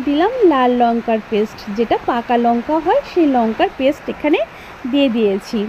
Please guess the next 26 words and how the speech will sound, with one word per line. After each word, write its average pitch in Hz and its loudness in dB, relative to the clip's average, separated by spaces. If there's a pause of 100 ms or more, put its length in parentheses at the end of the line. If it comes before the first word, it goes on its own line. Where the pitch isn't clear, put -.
(480)
দিয়ে 277 2
দিলাম 330 4 (140)
এবার 320 0 (100)
পরিমাণ 247 0 (100)
মতন 254 -2 (100)
একটু 392 -4 (120)
লবণ 254 4 (220)
আর 427 2 (120)
হলুদ। 214 2 (500)
যেহেতু 370 4 (140)
চিকেন 392 0 (100)
ম্যারিনেট 370 4 (100)
করার 339 2 (100)
সময় 330 0 (120)
একটু - -6 (120)
লবণ 254 2 (100)
দিয়েছিলাম, 285 2 (960)
তাই 370 4
একটু - -2 (100)
লবণটা 285 0 (140)
বুঝে 330 4 (100)
আমাদের 302 -2 (140)
দিতে 285 4
হবে। 190 -2 (580)
এবার 370 2 (140)
সব 381 4